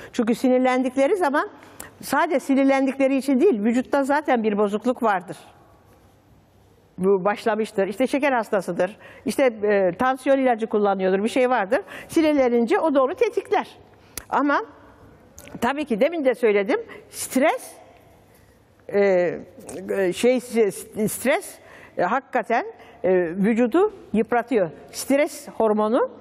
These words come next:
kortizoldür. Kortizol salgılanır. Kortizol da damarları büzüştürür.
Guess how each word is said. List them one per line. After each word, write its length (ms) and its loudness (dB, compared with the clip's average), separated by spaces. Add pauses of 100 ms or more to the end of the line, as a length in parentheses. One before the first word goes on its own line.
(420)
kortizoldür. 640 0
Kortizol 540 0
salgılanır. 720 -4 (680)
Kortizol 800 0
da 100 2 (480)
damarları 500 0
büzüştürür. 720 -8